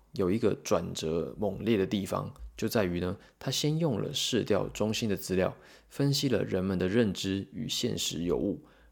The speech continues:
而且在推测人们的认知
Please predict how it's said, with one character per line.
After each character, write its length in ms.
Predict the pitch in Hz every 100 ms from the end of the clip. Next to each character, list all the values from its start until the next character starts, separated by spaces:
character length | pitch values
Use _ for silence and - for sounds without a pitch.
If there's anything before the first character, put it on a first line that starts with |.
| -
而 100 | 104
且 220 | - - - - -
在 160 | 131 -
推 240 | - 143 143
测 240 | 147 127 -
人 160 | 123
们 160 | 101 104
的 120 | 101
认 220 | 98 139
知 260 | 98 104 104